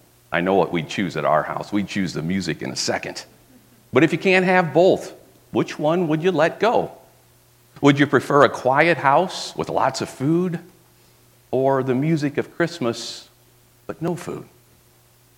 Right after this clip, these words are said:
Do you know the one thing that a lot of people give up this time of year? It's the most common aspect of Christmas that is left behind, and that is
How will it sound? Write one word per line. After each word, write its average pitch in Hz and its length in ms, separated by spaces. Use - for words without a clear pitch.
Do 110 80
you 120 80
know 127 160
the 117 100
one 123 320
thing 135 440
that 98 100
a 90 60
lot 104 240
of 127 100
people 135 240
give 127 180
up 127 180
this 120 140
time 127 280
of 127 40
year? 127 240
It's 127 160
the 147 80
most 131 300
common 151 420
aspect 135 600
of 107 100
Christmas 92 600
that 98 180
is 101 160
left 90 360
behind, 95 540
and 95 140
that 123 180
is 117 440